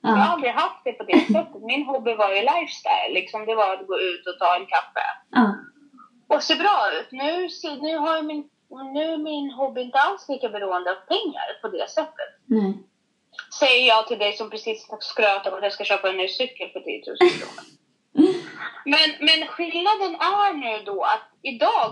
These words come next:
Speaker 2: har jag råd med det.
Speaker 1: Mm.
Speaker 2: För att jag avstår från annat trams
Speaker 1: Mm,
Speaker 2: som,
Speaker 1: precis.
Speaker 2: eller, som jag numera betraktar som trams.
Speaker 1: Ja.
Speaker 2: Jag har ju blivit mycket bättre med, med spontan shopping.
Speaker 1: Ja.
Speaker 2: Jag har ju fasiken inte köpt en väska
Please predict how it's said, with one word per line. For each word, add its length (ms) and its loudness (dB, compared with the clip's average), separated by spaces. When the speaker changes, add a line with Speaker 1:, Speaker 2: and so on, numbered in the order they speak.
Speaker 2:
har 120 0
jag 140 -2
råd 340 0
med 100 -14
det. 400 0
Speaker 1:
Mm. 280 4
Speaker 2:
För 60 0
att 80 -2
jag 120 2
avstår 360 -4
från 140 -12
annat 380 -2
trams 480 -8
Speaker 1:
Mm, 180 6
Speaker 2:
som, 200 -4
Speaker 1:
precis. 200 2
Speaker 2:
eller, 120 -2
som 180 -4
jag 160 4
numera 760 2
betraktar 460 -4
som 200 -12
trams. 460 -4
Speaker 1:
Ja. 200 -2
Speaker 2:
Jag 180 0
har 180 2
ju 80 -2
blivit 360 -4
mycket 320 -8
bättre 360 -4
med, 340 -2
med 380 -2
spontan 580 0
shopping. 720 -4
Speaker 1:
Ja. 240 -2
Speaker 2:
Jag 140 2
har 100 4
ju 60 0
fasiken 460 0
inte 160 -4
köpt 300 -6
en 140 -10
väska 600 0